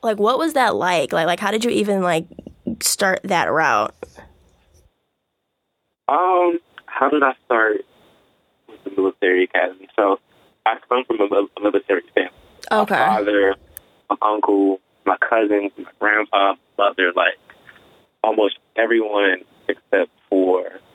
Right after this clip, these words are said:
Speaker 2: you know, my brother and a few cousins and, like, my immediate family, they were all military. So
Speaker 1: Wow.
Speaker 2: I had
Speaker 1: Wow.
Speaker 2: choices, but I was definitely, uh, you know, I saw a lot of people around me doing it, um,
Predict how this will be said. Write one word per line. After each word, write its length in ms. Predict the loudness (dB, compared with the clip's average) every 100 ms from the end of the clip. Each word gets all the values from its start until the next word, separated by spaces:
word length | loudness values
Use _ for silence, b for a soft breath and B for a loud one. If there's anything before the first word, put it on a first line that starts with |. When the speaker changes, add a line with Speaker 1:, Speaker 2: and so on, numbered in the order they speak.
| -6
Speaker 2:
you 100 | -6
know, 80 | -2
my 100 | -2
brother 600 | -2 0 2 2 2 -2 -6 _ _ _ -2
and 240 | 0 0
a 40 | -2
few 180 | -4
cousins 400 | 0 0 0 -2 -12 _ _ _ _ _ _ -2
and, 120 | 0
like, 200 | 0 0
my 140 | -4
immediate 400 | -2 0 0 -2 -2
family, 460 | 0 0 -2 -6 -12 _
they 140 | -2 0
were 160 | 2
all 160 | 0 0 -2
military. 460 | -4 -2 -4 -4 -4
So 300 | -2 0 -2 _ _
Speaker 1:
Wow. 520 | -2 2 2 2 0 -2
Speaker 2:
I 100 | -2
had 220 | 0 -2
Speaker 1:
Wow. 240 | -2 0 0 0
Speaker 2:
choices, 160 | -2 0
but 80 | 0
I 100 | 0
was 160 | -2 -2
definitely, 600 | -2 -2 -4 -4 0 0
uh, 60 | -2 -12 _ -20 _ -2
you 120 | 0
know, 80 | 2
I 160 | 0 0
saw 120 | 0 2
a 40 |
lot 60 | 0
of 100 | -2
people 180 | -16 -16 -4
around 260 | -2 0
me 80 | -2
doing 320 | -2 0 2 2
it, 160 | 2 _ _ -4
um, 340 | -4 -4 -12